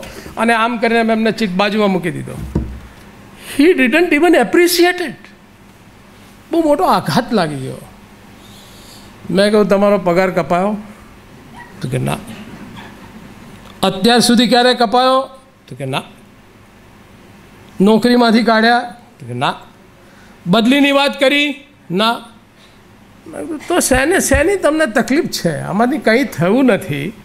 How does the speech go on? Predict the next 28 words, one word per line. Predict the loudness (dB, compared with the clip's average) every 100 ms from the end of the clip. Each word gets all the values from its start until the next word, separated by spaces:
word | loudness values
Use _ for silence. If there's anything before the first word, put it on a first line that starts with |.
| -20 -20 -20 -20 -20 -20 -20 -12
તો | -6
તમારું | 0 2 4 4 0
કામ, | 2 2 2 0 -2
તમને | 0 2 2
જેને | 2 2 2
માટે | 2 2 0
પગાર | 0 -2 0 2
આપે | 0 2 2
છે, | 2 0
કામ | 0 -2 0
તમે | 0 -2
કર્યું, | 0 0 0 0
તમે | 0 2
report | 2 2 0 2
બનાવો. | 2 2 2
Now | 2 2 4
what | 2 0 2
more | 2 2
you | 4 2
want? | 2 -4 -12 _ _ _ -20 -20 -4
Why | 2 4 4
you | 2 2 2
are | 0
in |
love | -2 0 2 2 2
with | -2 0
your | 0 2
work? | 0